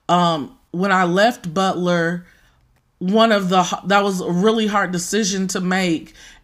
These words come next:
and one of the things that, um, made it so hard was I did not want to leave her guidance, um, and her teaching because she was just so incredible to me.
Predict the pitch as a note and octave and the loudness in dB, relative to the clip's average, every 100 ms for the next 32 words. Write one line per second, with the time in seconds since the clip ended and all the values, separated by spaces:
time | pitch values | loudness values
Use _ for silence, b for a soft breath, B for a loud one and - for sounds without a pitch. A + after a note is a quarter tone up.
0 | - F#3+ F#3 F#3 G3+ G#3 F#3+ F3+ F3+ G3+ | 2 2 4 2 2 0 -2 -4 -4 -2
1 | A3+ G3 F#3+ E3 F3 F3 D#3+ D3 - E3 | -2 0 -4 -4 0 2 2 -2 -6 -2
2 | E3 D#3 D3 C#3+ D3+ E3 _ _ _ _ | -2 -2 -4 -6 -10 -16 _ _ _ _
3 | _ _ _ _ - E3+ F#3 G3+ A3 G3+ | _ _ _ _ -8 -2 2 4 4 2
4 | F3 G3 F#3 G3 F#3 F3 E3+ E3+ E3+ D#3+ | -2 -4 -2 2 2 2 -2 -2 -2 0
5 | F#3+ F#3 G3 G3 G3+ G3 F#3+ E3+ - A3 | -2 -2 -2 -2 -4 -6 -6 -6 -8 -8
6 | G3+ F#3+ F#3+ B B B B E3+ G3+ G#3+ | -6 -6 -8 B B B B -2 0 0
7 | G#3+ A3+ F3 F#3 E3+ E3+ F3 D3+ - - | 0 0 0 2 2 2 -2 -6 -10 -14
8 | - - F3 E3+ D#3+ D#3+ F3 F3 F3+ - | -14 -4 0 0 -2 -4 -2 -2 -2 -4
9 | G#3 F3+ - D#3 D#3+ E3 B B B F3 | -4 -4 -6 -6 -8 -12 B B B -6
10 | - A3+ F3+ - G3+ F#3 D#3 F3+ - F#3 | -2 0 0 0 -2 -2 -2 -4 -2 -2
11 | F3+ F#3 F3+ F3+ F3+ E3+ D#3+ F3 D#3+ D3 | -2 -4 -4 -4 -2 -4 -6 -6 -6 -8
12 | D3+ | -10